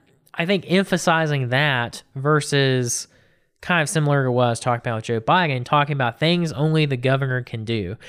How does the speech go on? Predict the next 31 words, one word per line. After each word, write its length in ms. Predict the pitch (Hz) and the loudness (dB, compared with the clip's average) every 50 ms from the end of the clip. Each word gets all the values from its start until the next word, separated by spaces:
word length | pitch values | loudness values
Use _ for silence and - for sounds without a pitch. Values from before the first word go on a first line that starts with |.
| - - - | -20 -18 -8
Because 340 | - 147 143 156 151 151 143 | -6 -2 2 2 2 2 2
if 140 | 139 131 - | -2 -4 -6
Stacey 380 | - - 202 220 220 - 196 | -2 0 0 2 2 2 2
Abrams 340 | 202 233 226 208 190 170 151 | 2 4 2 2 0 0 -2
was 100 | 151 139 | -4 -6
still 180 | - - 180 170 | -2 -2 0 0
minority 440 | 156 139 143 165 190 190 165 139 | 0 0 2 2 2 2 2 2
leader, 400 | 127 127 127 120 120 120 117 113 _ _ | 0 0 0 0 0 -2 -2 -6 _ _
she 260 | _ - - - 302 | _ -8 0 0 0
could 360 | 302 - 170 135 127 123 120 | 2 0 -2 -2 -2 -6 -8
suggest 460 | - - 123 117 127 120 117 113 - - | -8 -8 -6 -2 0 0 0 -2 -2 -4
that 120 | 117 113 | -4 -4
we 80 | 113 113 | -4 -4
pay 240 | - - 127 117 | -4 -4 -4 -4
teachers 440 | 110 - 127 123 - - 110 104 - | -4 -6 -8 -8 -8 -8 -10 -10 -10
more 320 | 113 104 101 101 117 123 - - - - - | -10 -10 -8 -8 -8 -8 -10 -12 -20 -20 -10
and 540 | - 123 127 127 123 120 120 120 113 - - | -6 -4 -4 -2 -4 -4 -6 -8 -10 -12 -12
suggest 360 | - - 123 127 123 120 - | -10 -6 -2 0 0 0 0
that 80 | - 120 | -2 -4
we 80 | 117 113 | -4 -2
pay 260 | - 127 123 120 113 | -2 -2 -2 -2 -2
cops 440 | - - - 113 98 - - - - | -4 -6 -8 -8 -8 -8 -14 -12 -12
more. 340 | 117 113 101 113 135 - - - - - - - | -12 -10 -10 -10 -10 -12 -12 -16 -20 -20 -10 0
There's 200 | - 151 151 - | 2 2 2 2
so 320 | - - - 208 226 240 240 | 0 0 2 2 4 4 4
much 320 | 220 208 208 180 - - | 4 2 2 2 2 0
more 280 | 156 160 170 165 147 131 | 0 2 4 4 4 2
a 40 | 120 | 2
governor 520 | 120 123 135 139 143 131 120 113 110 107 | 2 2 2 2 2 0 -2 -2 -4 -6
can 240 | - - 120 117 113 | -6 -8 -8 -4 0
do. 420 | 120 123 123 110 95 82 90 107 | 0 2 2 2 0 -2 -6 -8